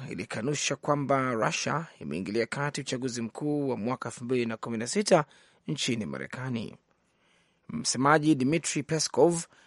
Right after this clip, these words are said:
aliwaambia waandishi wa habari kwamba madai hayo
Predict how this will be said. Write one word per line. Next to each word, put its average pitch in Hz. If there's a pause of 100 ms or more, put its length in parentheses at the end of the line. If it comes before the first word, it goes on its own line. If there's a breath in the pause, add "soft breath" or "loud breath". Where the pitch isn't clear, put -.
(160 soft breath)
aliwaambia 147
waandishi 151
wa 135
habari 135
kwamba - (400 soft breath)
madai 165
hayo 120